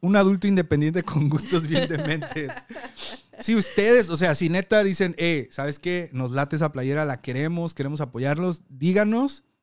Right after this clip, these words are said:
Speaker 1: y a ver qué podemos armar. Ahí un convenio chido.
Speaker 2: A unos cincuenta dólares la playera.
Speaker 1: Ay. <laughs> Para que, para que neta ustedes puedan adquirirla. Pero miren, va de nuevo, aquí la mostramos.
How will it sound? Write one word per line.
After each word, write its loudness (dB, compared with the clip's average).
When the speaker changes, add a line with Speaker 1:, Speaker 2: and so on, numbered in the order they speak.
Speaker 1:
y 0
a 0
ver -2
qué -4
podemos -4
armar. -2
Ahí -4
un -4
convenio -2
chido. -2
Speaker 2:
A -10
unos -10
cincuenta -8
dólares -8
la -14
playera. -16
Speaker 1:
Ay. 0
<laughs> -4
Para 4
que, 0
para -2
que -4
neta -2
ustedes 0
puedan -2
adquirirla. -2
Pero 4
miren, 4
va 4
de 4
nuevo, 4
aquí -4
la -2
mostramos. -8